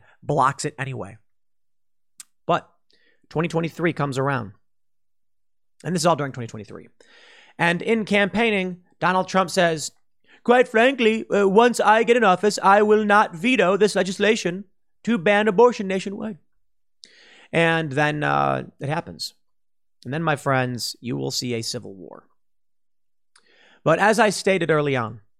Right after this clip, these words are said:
with the abortion argument, the tendency of this country is to expand personhood rights. I do not see the end result being the stripping away of personhood rights for the unborn.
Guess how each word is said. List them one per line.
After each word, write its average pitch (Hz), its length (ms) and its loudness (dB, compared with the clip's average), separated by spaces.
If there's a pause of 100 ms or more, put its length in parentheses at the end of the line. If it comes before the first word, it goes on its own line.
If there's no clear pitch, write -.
(240)
with 127 140 -10
the 143 80 -2
abortion 127 400 -2
argument, 104 420 -10 (380)
the - 80 -8
tendency 233 420 0
of 208 60 -2
this 214 140 -2
country 175 360 -2
is 156 80 -4
to 147 100 -6
expand 143 460 -4
personhood 123 360 -6
rights. 107 380 -10 (420)
I 151 140 0
do 147 140 2
not 190 160 2
see 180 160 0
the 160 160 -2
end 151 180 0
result 143 360 -2
being 135 220 -4
the 123 60 -6
stripping 143 400 -4
away 135 280 0
of 120 140 -6
personhood 127 360 -6
rights 113 260 -6
for 123 380 -6
the 131 140 -8
unborn. 123 500 -4